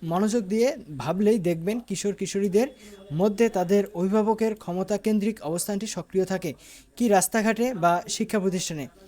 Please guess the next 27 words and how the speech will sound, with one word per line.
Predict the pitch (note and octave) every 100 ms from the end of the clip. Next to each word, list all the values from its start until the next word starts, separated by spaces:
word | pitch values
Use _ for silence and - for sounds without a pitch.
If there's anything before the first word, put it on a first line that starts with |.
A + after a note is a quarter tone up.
| F#3+ - - -
আহ, | D#3+ E3 -
তারা | G#3+ G#3
অনায়াসে | G3 A#3 A3+ B3
সেই | - G#3+ A3
ক্ষমতাটি | G#3 F#3+ G3 G#3 A3+
ব্যবহার | E3+ F3 F#3
করতে | G3 A3
চায়, | G#3 B3+ D#4+ _ _
এজন্য | G3 G#3+ A#3
কিন্তু | A3+ G#3 G#3+
সেই | G#3 G#3 G#3+ -
কিশোর | G#3+ G#3 G3
বা | G3+
কিশোরী | G3 - G3 G3+
দায়ী | D#3+ E3+
নন, | F#3+ C4 - - - _
আহ, | D#3 E3+
দায়ী | E3 F#3+ A3+
তার | G#3 F3+
অভিভাবক, | F#3 G3+ G#3+ A3+ -
কারণ | F3 F3+ F#3+
ওই | F#3+ F#3+ G3+ G3 -
অভিভাবক | G3+ A#3 C4 A#3+ C4 C4 _ -
তাকে | F3+ E3 A3 D4
শিখিয়েছে | - A3 G#3+ A#3+ - C3+
কিভাবে | - F3+ F#3 D4+ -
ক্ষমতা | E3+ E3+ C4+